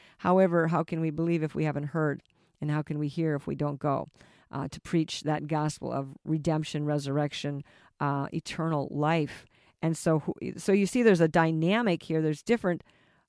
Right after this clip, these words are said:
there's different worlds. There's different places. Uh, he says, "I go to prepare a place for you." Now he says he came from a place. Um, he's not willing that any should perish.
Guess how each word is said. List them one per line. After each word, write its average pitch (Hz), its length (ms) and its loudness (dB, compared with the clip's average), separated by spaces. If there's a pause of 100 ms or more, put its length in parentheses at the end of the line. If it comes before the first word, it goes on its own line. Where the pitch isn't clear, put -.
(140)
there's 165 260 6
different 170 380 -2
worlds. 202 400 4
There's 156 140 -2
different 160 280 -6
places. 160 840 0 (360)
Uh, 151 260 0
he 165 200 2
says, 160 200 -2
"I 151 140 0
go 151 120 0
to 143 60 -8
prepare 139 300 -4
a 143 40 -6
place 240 380 0
for - 140 -2
you." 190 440 4
Now 156 200 -2
he 160 80 0
says 151 240 -6
he 151 120 -6
came 226 300 -2
from 214 160 0
a 196 60 0
place. 175 500 2 (400)
Um, 151 260 -2
he's 156 200 -4
not 165 220 -2
willing 160 280 -4
that 147 160 -4
any 156 180 -4
should 143 260 -10
perish. 214 520 2